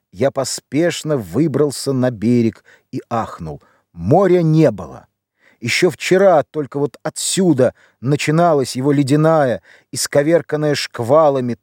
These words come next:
тускло поблескивающая поверхность, а сегодня всё было ровно,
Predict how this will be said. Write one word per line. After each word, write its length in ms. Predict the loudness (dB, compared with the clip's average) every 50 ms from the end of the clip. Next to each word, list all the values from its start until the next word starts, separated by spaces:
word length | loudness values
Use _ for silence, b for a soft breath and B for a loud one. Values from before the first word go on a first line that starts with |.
| _ _
тускло 440 | -8 -8 -8 -8 -8 -6 -2 -2 -2
поблескивающая 1200 | -2 -2 -6 -6 -4 -4 -2 2 2 2 2 0 -4 _ -8 -6 -4 -2 -2 -2 -4 -2 -2 -2 -2
поверхность, 840 | 0 -2 -4 -2 2 2 2 2 0 -4 -14 -14 -14 -14 -14 -18 B B B B B B B B
а 100 | -8 -6
сегодня 840 | -6 -6 -4 -2 -2 2 4 4 6 4 4 2 -2 -6 -8 -8 _ _ _ _
всё 400 | _ -6 -2 0 2 4 4 4
было 300 | 4 2 2 4 4 4
ровно, 640 | 4 2 2 4 4 4 2 2 0 -8 -10 -10 -14